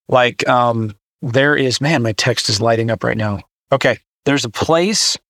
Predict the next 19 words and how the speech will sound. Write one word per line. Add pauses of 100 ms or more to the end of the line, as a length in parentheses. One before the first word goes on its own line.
(160)
Well,
let
me
say
it
this
way. (280)
There's
really
only
kind
of (180)
two
reasons
why
your
property
doesn't
sell,